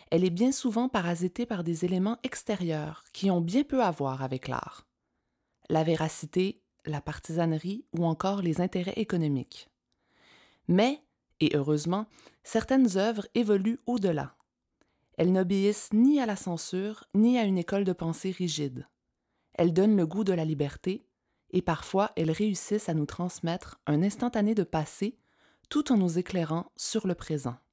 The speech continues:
À ce titre, un exemple célèbre, puissant et courageux, le Danton d'Andrzej Wajda.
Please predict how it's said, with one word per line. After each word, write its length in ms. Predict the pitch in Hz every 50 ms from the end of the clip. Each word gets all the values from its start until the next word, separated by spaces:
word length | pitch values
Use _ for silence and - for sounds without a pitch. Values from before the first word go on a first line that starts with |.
| _ _ _ _ _ _ _ _ _ _ _ _ - - - - _ - -
À 80 | 170 180
ce 120 | - 196
titre, 340 | 196 - - 262 262 - -
un 80 | 185
exemple 540 | 175 165 151 151 170 170 180 170 - 160 147
célèbre, 580 | 143 - - 233 233 208 190 226 214 202 165 -
puissant 560 | - - - - 254 233 - - 214 220 220 -
et 80 | 180 160
courageux, 600 | - - 233 233 226 185 165 139 139 139 147 - _ _ _ _ _ _ _ _ _
le 200 | - 165 156 147
Danton 540 | 147 143 202 220 240 233 - 185 170 180 208 _ -
d'Andrzej 600 | 160 156 185 196 202 190 170 185 185 190 190 151
Wajda. 380 | 156 156 156 143 127 120 104